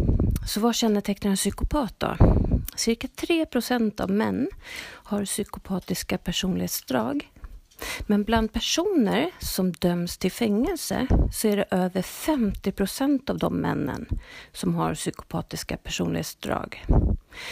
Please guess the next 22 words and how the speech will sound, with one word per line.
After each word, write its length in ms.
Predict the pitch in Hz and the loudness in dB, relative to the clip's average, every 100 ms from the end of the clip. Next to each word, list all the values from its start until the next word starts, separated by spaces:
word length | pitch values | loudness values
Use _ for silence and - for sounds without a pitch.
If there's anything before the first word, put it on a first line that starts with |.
| - - | -14 -10
Det 120 | - - | -4 -2
uppfattas 540 | 262 - 302 - 302 | -4 -2 -2 -2 -4
ofta 320 | 233 - - | -6 -6 -8
som 180 | 175 175 | -4 -4
kalla 440 | 170 - 185 170 175 | -4 -2 -2 -2 -2
och 100 | 185 | 0
hänsynslösa 960 | 208 180 - 196 294 285 - - - 285 - - - - | -2 -4 -6 -6 -4 -4 -4 -4 -4 -4 -6 -6 -6 -2
av 120 | 185 | -2
de 200 | 180 175 | 0 0
som 140 | 180 180 | -2 -2
får 100 | 180 | -2
se 200 | 180 175 | 0 0
den 160 | 175 | 0
riktiga 420 | 190 - - 233 | -2 -6 -2 2
mannen 460 | 190 151 - - - | 2 0 0 -2 -2
bakom 300 | - - 175 | -4 -2 -4
fasaden 560 | - - 262 214 - 110 | -2 0 0 0 -2 -4
då. 140 | - - - - - - - - - - | -2 0 0 -2 -12 -20 -20 -20 -20 -6
Psykopati 560 | - 190 190 - 233 | -6 -2 -2 0 2
är 300 | 208 175 180 - | 4 2 -2 0
en 120 | 180 | 0
psykologisk 880 | - - 214 247 220 202 - - | 0 0 2 4 2 0 -4 -8